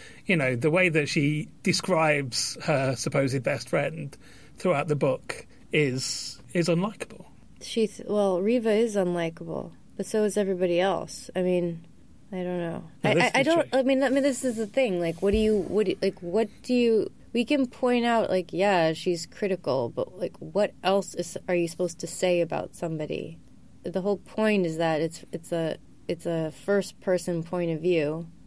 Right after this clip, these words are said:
Speaker 2: by somebody who's deciding to opt out of life. So,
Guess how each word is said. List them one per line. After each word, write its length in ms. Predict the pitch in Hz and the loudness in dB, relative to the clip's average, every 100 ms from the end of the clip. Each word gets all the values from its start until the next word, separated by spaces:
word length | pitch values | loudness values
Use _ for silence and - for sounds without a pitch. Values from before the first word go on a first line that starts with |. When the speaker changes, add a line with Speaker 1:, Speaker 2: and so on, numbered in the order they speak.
| - - - | -20 -20 -14
Speaker 2:
by 80 | 180 | -10
somebody 440 | - 196 185 180 175 | -2 0 2 2 2
who's 360 | 185 180 165 - - - - - - - | 2 2 -2 -18 -20 -20 -20 -20 -16 -10
deciding 680 | 170 185 - 202 208 185 170 | -4 -4 0 2 4 2 0
to 120 | 165 - | -4 -2
opt 300 | 175 175 - - | -2 -2 -10 -2
out 340 | 170 180 165 - | 2 2 0 -2
of 160 | 165 165 | -8 -2
life. 560 | 165 160 151 - - - - - - - - | -2 0 -2 -8 -20 -20 -20 -20 -20 -20 -8
So, 220 | 87 | -8